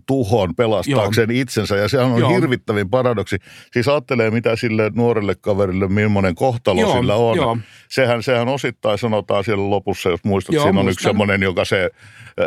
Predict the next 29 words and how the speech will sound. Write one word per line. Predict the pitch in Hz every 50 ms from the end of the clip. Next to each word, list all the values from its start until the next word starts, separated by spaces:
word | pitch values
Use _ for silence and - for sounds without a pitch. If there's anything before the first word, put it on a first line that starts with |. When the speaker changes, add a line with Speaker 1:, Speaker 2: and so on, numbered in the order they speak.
| 101 85
Speaker 1:
semmoinen | - 107 90 95 95 87
harhakuva, | 98 104 101 87 80 90 - - - 92 80 87 85 82
jonka | 80 78 73 90 87
Egon | 90 90
Speaker 2:
Joo. | - 113 107 117
Speaker 1:
näkee, | 104 87 82 - 90 82
niin | 82 80
se | 92 -
saattoi | - 92 87 85 - _ - 90
olla | 87 87 87 87
sitten | - - - 85 - - - -
se, | - 90
Speaker 2:
Joo. | - - 110 107
Speaker 1:
joka | 107 - 71
siellä | - - 80 76 73 71
sitten | - 76 65 - - 71
Speaker 2:
Joo. | 73 76
Speaker 1:
juoksee | 76 67 67 - - - 73 65 65 65
ja | 65 69 69 - -
aavikolle. | 82 76 73 65 65 - - 73 73 73 65 - - - - _ -
Speaker 2:
Joo, | 185 170 123 113
Speaker 1:
Niin, | 131 127 - _ -
Speaker 2:
mutta, | - - - - 135 143 127 123 - -
mutta | 135 143 143 - - 135
Speaker 1:
no. | 139
Speaker 2:
et | - -
minä | - 175 190 185 -
koen | - 156 135 131 135
nämä | 151 160 160 151 143 131 -